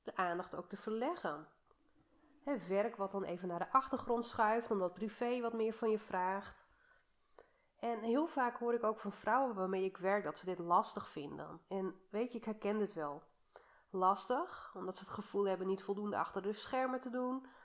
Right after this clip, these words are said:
of niet voldoende zichtbaar te zijn voor de schermen, niet voldoende resultaten behalen.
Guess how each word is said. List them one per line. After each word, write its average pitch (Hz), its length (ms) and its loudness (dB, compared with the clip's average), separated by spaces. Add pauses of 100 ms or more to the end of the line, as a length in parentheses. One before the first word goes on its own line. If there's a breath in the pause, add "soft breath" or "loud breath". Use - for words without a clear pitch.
(100)
of - 160 -6
niet 180 180 -4
voldoende 208 480 -2
zichtbaar 214 360 0
te 208 100 -6
zijn 202 220 -2
voor 262 360 -4
de 262 80 -2
schermen, 240 640 -2 (320 loud breath)
niet 180 180 -4
voldoende 202 360 -6
resultaten 240 1300 0
behalen. 233 800 0